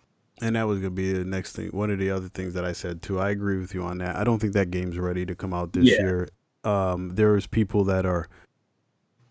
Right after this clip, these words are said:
Speaker 1: quote unquote, in the know.
Speaker 2: Right.
Speaker 1: Um,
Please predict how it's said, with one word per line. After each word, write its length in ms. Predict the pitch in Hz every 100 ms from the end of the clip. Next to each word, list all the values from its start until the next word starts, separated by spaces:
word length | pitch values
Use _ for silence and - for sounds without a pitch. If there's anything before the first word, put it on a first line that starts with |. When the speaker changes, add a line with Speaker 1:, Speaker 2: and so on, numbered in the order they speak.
| _
Speaker 1:
quote 320 | - 107 92
unquote, 580 | 87 85 - 90 82 - - _ _ _ _ _
in 240 | 120 107 95
the 120 | 92
know. 540 | 90 90 90 85 85 - _ _ _
Speaker 2:
Right. 320 | - 92 - - - _ _ -
Speaker 1:
Um, 520 | 95 90 87 85